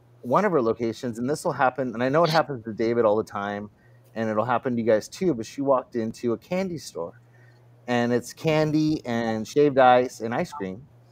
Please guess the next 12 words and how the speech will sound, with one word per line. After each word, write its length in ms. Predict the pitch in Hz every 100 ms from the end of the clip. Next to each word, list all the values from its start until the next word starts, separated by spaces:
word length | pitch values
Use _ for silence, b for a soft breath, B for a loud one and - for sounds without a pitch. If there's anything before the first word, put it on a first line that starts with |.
| b b b _
And 440 | 131 135 131 127 123
she 120 | -
walked 300 | 143 143 -
in 260 | 135 131 131
and 100 | 127
she 140 | -
said, 200 | 120 131
"Hi, 240 | 127 190 175
my 140 | 165
name 160 | 180 196
is 100 | 170
Amelia, 640 | 143 160 143 113 127 151